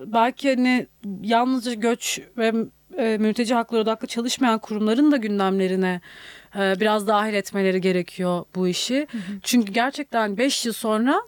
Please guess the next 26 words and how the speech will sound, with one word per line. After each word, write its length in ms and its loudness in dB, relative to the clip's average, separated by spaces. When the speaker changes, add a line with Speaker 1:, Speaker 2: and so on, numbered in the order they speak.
Speaker 1:
e, 380 2
işte 200 -6
bir 100 2
mahalleye 720 2
kız 200 -2
çocuklara 440 0
çalışma 360 0
yapmaya 300 0
gittiklerinde 760 -2
o 60 -6
kız 200 -4
çocuklarının 460 0
yüzde 320 -2
ellisi 520 -6
göçmenlerin, 560 0
mültecilerin 400 0
çocukları 440 -8
olacak. 400 -16
Speaker 2:
Tamam. 220 -14
Speaker 1:
Ha, 140 -2
şu 220 0
anda 300 2
da 120 4
öyle 240 -2
bu 100 -4
arada. 300 -6